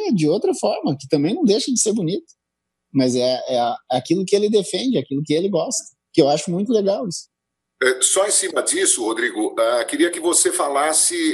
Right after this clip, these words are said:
Speaker 2: ah, como é que, que soou, entre aspas, pra você, ah, o Campeonato Brasileiro do ano passado com dois técnicos estrangeiros em primeiro e em segundo lugar, o Jorge Jesus e o Sampaoli. Que, o que que isso representa pro futebol brasileiro?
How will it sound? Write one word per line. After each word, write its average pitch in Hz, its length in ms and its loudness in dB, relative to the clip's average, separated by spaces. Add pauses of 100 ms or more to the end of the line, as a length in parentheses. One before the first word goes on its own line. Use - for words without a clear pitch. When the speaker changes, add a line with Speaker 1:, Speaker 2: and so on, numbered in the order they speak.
Speaker 2:
ah, 117 600 2
como 123 180 -6
é 143 100 2
que, 147 380 -4
que 107 440 -6 (240)
soou, - 880 2 (680)
entre 107 300 0
aspas, 117 440 0
pra 104 160 -4
você, 123 460 0 (460)
ah, 90 760 -2
o - 120 -6
Campeonato 123 360 0
Brasileiro 120 440 0
do 117 100 0
ano 113 140 -2
passado 110 480 0
com 117 120 -12
dois 117 280 2
técnicos 107 760 -2
estrangeiros 104 680 -2
em 104 100 -6
primeiro 104 640 -2
e 101 140 -8
em 95 40 -6
segundo 202 380 -2
lugar, 101 360 0
o 95 60 -4
Jorge 95 400 -4
Jesus 95 540 -4
e 101 40 -6
o 95 40 -2
Sampaoli. 95 640 -2
Que, 113 160 -6
o 101 140 -2
que - 160 -6
que - 100 -8
isso - 180 0
representa - 600 -4
pro - 160 -14
futebol - 260 -2
brasileiro? 104 640 -2